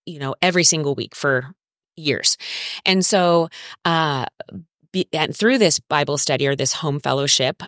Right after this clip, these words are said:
um, I had the opportunity to go on a few trips with his church in San Diego, Horizon. And so we went to, uh, different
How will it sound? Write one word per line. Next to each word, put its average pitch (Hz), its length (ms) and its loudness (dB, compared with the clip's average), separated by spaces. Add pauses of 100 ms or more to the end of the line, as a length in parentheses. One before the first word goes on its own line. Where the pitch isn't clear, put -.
um, 143 460 0
I 151 100 0
had 165 180 -4
the 156 80 0
opportunity 143 520 -2
to 156 140 -4
go 143 200 2
on 143 160 0
a 139 60 -2
few 151 180 -4
trips - 340 2
with 151 280 0
his 135 320 0
church - 520 0
in 143 140 -2
San 139 140 -2
Diego, 170 260 -2
Horizon. 180 400 0 (400)
And 190 180 4
so 165 560 2
we 165 240 -14
went 147 280 -6
to, 143 400 0 (400)
uh, 143 180 0
different 143 480 -2